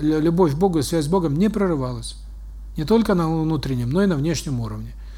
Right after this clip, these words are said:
Чтобы он свою любовь сохранял. Вот эта свечка за здравие. А, так сказать,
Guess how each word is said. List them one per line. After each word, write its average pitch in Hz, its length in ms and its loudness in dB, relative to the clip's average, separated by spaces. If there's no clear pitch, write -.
Чтобы 170 240 0
он 202 60 4
свою 180 220 4
любовь 170 260 4
сохранял. 135 480 -4
Вот 131 160 -4
эта 180 160 0
свечка 175 400 0
за 143 180 0
здравие. 135 800 -2
А, 139 280 -2
так 131 120 -10
сказать, - 320 -6